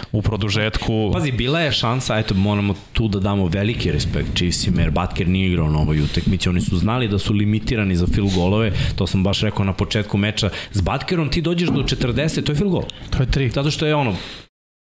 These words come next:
Speaker 2: iznad pedeset pet, manje od šezdeset. Tu se šutira. Sa novim kickerom moraš da dođeš do trideset, dvadeset pet, trideset.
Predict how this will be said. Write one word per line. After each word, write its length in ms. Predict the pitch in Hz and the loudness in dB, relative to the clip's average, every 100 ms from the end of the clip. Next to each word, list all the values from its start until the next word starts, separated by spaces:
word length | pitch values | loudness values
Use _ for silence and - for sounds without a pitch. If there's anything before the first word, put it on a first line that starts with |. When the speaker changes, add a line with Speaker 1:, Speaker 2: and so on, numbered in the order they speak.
| _ - | _ -6
Speaker 2:
iznad 260 | 160 147 131 | -2 -2 0
pedeset 380 | 151 156 139 | 0 0 -2
pet, 220 | 160 151 143 | -2 -2 0
manje 240 | 143 127 | 0 0
od 60 | 113 | 0
šezdeset. 460 | 113 98 98 - - - - | 0 0 0 -4 -10 -16 -4
Tu 100 | 160 | -2
se 140 | 156 | 0
šutira. 420 | 123 123 - 82 69 - - - | -2 -2 -2 -4 -4 -10 -20 -12
Sa 120 | - 87 | -2 0
novim 280 | 107 160 135 | 2 0 0
kickerom 420 | 104 110 139 156 | -2 -2 0 0
moraš 220 | 127 123 | 0 0
da 120 | 123 | 0
dođeš 260 | 117 120 110 | 0 0 0
do 280 | 107 107 - - - - _ - | 0 0 -2 -6 -10 -16 _ -4
trideset, 480 | 95 87 78 - 80 | 0 0 0 0 0
dvadeset 460 | 92 101 98 98 - | 0 2 0 -2 -4
pet, 240 | 101 90 | -4 -4
trideset. 500 | 85 85 80 - - | -2 0 0 -2 -8